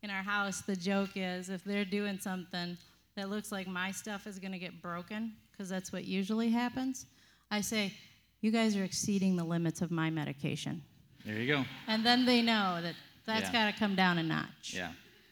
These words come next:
Speaker 2: So as you're starting to figure some of these things out, that, that tension is still there. And one, one of the things you guys mentioned when we met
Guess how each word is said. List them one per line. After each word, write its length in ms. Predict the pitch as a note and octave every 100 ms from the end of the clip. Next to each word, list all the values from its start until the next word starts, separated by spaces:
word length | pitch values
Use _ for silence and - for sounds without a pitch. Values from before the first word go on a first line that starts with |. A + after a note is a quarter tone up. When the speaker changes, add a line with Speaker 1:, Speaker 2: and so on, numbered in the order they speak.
| _
Speaker 2:
So 160 | - E3
as 260 | E3+ F#3
you're 200 | E3+ D#3+ D3 - - - _
starting 380 | - F3+ E3 D#3
to 60 | C#3
figure 320 | D#3 D3+ D3
some 240 | C#3+ C#3+
of 60 | C3
these 220 | C3 A2+
things 300 | C3+ A#2+ A2
out, 440 | C#3 C#3+ A#2+ -
that, 240 | B2 A2+ -
that 240 | A#2 -
tension 600 | - C#3 C3+ A#2 A2 A2 A2+
is 180 | A2
still 300 | A2 - A#2+
there. 440 | A2 A2 A2 G#2+ G#2 - - _ _ _ _
And 400 | A#2 A2+ A2 G#2+ A2
one, 180 | B2+ C3
one 140 | C3+
of 40 |
the 60 | A#2+
things 180 | C3 A#2
you 60 |
guys 220 | A#2 A2+ A2
mentioned 340 | A#2 A2+ A2
when 140 | A2
we 80 | G#2+
met 280 | A2 A2 G#2+